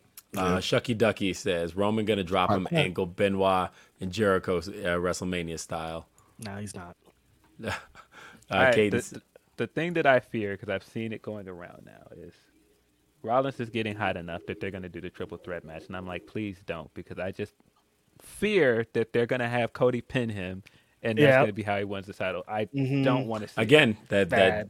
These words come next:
Speaker 1: that, that, that's
Speaker 3: Yeah.
Speaker 1: bad because, again,
Speaker 3: Roman
Speaker 1: Roman,
Speaker 3: needs to get pinned.
Speaker 1: he needs to get pinned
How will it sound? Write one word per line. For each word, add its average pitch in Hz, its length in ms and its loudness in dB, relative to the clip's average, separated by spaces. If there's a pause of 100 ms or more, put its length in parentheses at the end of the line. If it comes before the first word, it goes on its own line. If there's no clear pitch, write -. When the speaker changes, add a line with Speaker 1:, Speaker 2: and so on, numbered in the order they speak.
Speaker 1:
that, 98 240 4
that, 120 80 -6
that's 110 180 0
Speaker 3:
Yeah. 110 40 0
Speaker 1:
bad 123 320 8
because, 101 300 2
again, 113 380 2 (100)
Speaker 3:
Roman - 60 -14
Speaker 1:
Roman, 135 360 10
Speaker 3:
needs 135 180 6
to 139 100 -2
get 131 320 -2
pinned. 131 300 0
Speaker 1:
he 117 140 0
needs 113 300 2
to 104 80 0
get 95 320 2
pinned 170 460 4